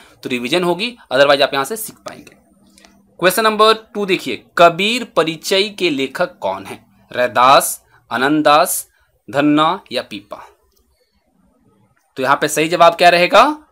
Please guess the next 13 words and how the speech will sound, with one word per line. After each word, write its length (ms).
आनंददास। 760
तो 60
यहाँ 240
पे 80
बी 440
बिल्कुल 280
सही 160
जवाब 280
है। 60
क्वेश्चन 240
नंबर 180
थ्री 120
देखिए, 380